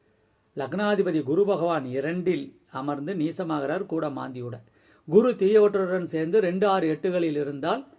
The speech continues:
சளி தொந்தரவு. "மாலாய் அரசன் பாவருடன் மருவி இரண்டு,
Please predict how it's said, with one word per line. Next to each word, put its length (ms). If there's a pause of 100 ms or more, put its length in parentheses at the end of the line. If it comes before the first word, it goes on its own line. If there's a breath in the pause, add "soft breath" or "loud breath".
(100)
சளி 320
தொந்தரவு. 460 (560 soft breath)
"மாலாய் 580
அரசன் 420
பாவருடன் 560
மருவி 360
இரண்டு, 600